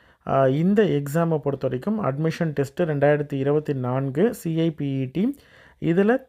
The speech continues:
தமிழ்நாடுல சென்னை மற்றும் மதுரையில இருக்கக்கூடிய கோர்சஸ்க்குலாம் அப்ளை பண்ணலாம் கேண்டிடேட்ஸ். என்னென்ன கோர்சஸ் இருக்கு அப்படின்றத டீட்டெயில்ஸா one by one பார்க்கலாம். ஆ, ஃபர்ஸ்ட் வந்து Diploma in Plastics Mold Technology, டி பி எம் டி. இது மூன்று வருடம் கோர்ஸ்.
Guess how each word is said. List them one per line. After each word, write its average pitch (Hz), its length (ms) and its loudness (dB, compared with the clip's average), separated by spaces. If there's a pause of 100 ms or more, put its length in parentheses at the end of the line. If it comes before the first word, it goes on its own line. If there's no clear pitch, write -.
தமிழ்நாடுல 196 800 2 (400)
சென்னை 190 400 2
மற்றும் 214 480 0
மதுரையில 170 680 2
இருக்கக்கூடிய 151 380 0
கோர்சஸ்க்குலாம் 151 800 0
அப்ளை 151 180 -2
பண்ணலாம் 139 460 -2
கேண்டிடேட்ஸ். 127 500 0 (280)
என்னென்ன 220 480 2
கோர்சஸ் 156 360 0
இருக்கு 131 280 0
அப்படின்றத 123 400 -2
டீட்டெயில்ஸா 135 440 -4
one 123 160 0
by 127 140 -2
one 127 140 0
பார்க்கலாம். 120 480 0 (360)
ஆ, 131 160 2
ஃபர்ஸ்ட் 151 280 0
வந்து 175 240 0
Diploma 214 680 2 (200)
in 240 220 0 (180)
Plastics 180 540 -2 (300)
Mold 165 260 4 (160)
Technology, 131 540 -4
டி 165 160 -2
பி 180 300 -4
எம் 131 260 -2
டி. - 180 -6 (440)
இது 175 180 0
மூன்று 208 380 2
வருடம் 196 320 2
கோர்ஸ். 139 360 -2